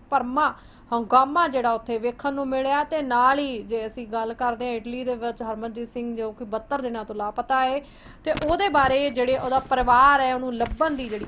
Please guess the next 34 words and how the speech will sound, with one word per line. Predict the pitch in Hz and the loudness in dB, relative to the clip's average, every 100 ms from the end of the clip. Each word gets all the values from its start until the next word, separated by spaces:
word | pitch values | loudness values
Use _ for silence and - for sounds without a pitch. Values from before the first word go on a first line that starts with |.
| 240 | -10
ਅਪੀਲ | 240 269 285 | -8 -6 -4
ਕਰ | 277 269 | 0 0
ਰਿਹਾ | 233 247 247 | 0 -2 -2
ਸਰਕਾਰ | 254 226 240 240 247 | -4 0 2 2 2
ਦੇ | 240 220 | -2 -4
ਅੱਗੇ, | 196 214 208 - - - - 220 | -2 -4 -4 -8 -14 -20 -20 -6
ਜਿਹੜੀ | 226 220 214 | -4 -4 -6
ਉਹਨਾਂ | - 226 233 | -10 -6 -6
ਨੇ | 220 | -6
ਆਪਣੀ | 214 220 | -6 -8
ਮੰਗ | 220 220 233 269 | -4 -4 -2 -2
ਰੱਖੀ | 269 - 262 | -4 -4 -6
ਹੈ | 233 | -6
ਕਿ | 233 | -6
ਸਾਡੇ | 226 226 214 226 226 - - - 202 | -6 -6 -4 -6 -6 -16 -20 -12 2
ਬੱਚੇ | 277 277 320 | 2 2 -6
ਨੂੰ | 302 269 | -4 -4
ਜਿਹੜਾ | 240 | -2
ਲੱਭ | 226 214 226 | -2 -4 -8
ਕੇ | 247 240 | -6 -6
ਉਸ | 214 | -6
ਨੂੰ | 233 240 | -8 -4
ਵਾਪਸ | 220 254 - 285 285 | 2 2 2 -4 -2
ਲਿਆਂਦਾ | 233 220 196 214 | -4 -4 -6 -8
ਜਾਵੇ। | 202 196 185 - - - - | -8 -10 -14 -18 -20 -20 -8
ਤੇ | 285 | -2
ਜੇਕਰ | 277 285 320 | 0 2 2
ਗੱਲ | 311 302 | 2 2
ਕਰਦੇ | 320 302 | 0 0
ਹਾਂ | 320 | -2
ਨਵਜੋਤ | 311 262 277 285 285 - | -4 -4 -2 -2 -4 -4
ਕੌਰ | 277 262 262 | 2 4 2
ਸਿੱਧੂ | 254 - 277 269 339 311 | 0 -4 -4 -2 -2 -4
ਦੀ, | 233 | -4